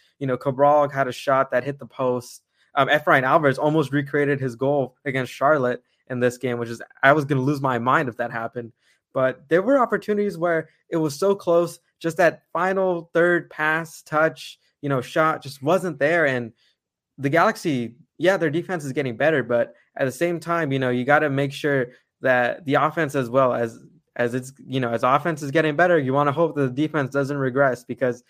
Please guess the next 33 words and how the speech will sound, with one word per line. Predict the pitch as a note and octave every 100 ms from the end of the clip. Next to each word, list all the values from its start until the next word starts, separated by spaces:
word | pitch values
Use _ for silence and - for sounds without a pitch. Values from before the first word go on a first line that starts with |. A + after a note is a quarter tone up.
| _ -
it | D3
feels | F3 F3
like | D3+ C#3+ B2+ - _ _ _ -
the | C#3
defense | G3+ A3 G3
has | F#3 F#3 -
to |
be | D#3+
doing | D3+ D#3+ C#3
good, | D3 F3 F#3 _ _
but | - C#3
the |
offensive | C#3+ D3 D3+ C#3+ C3+
end | C#3
of | C3+
the | B2
team | A#2+ C3+ B2
just | A2+ -
kinda | D3 C#3+
isn't | C3+ B2
there | B2+ C3
yet. | B2 A#2+
And | A#2
we |
saw | C#3 C#3+ D#3+
that | C#3
the | B2+
first | C#3 C#3
two | C3
games | A#2 B2+ C#3 A#2
against | A#2 A#2+ A#2
New | A#2+
York | A#2+ C3 C#3 C#3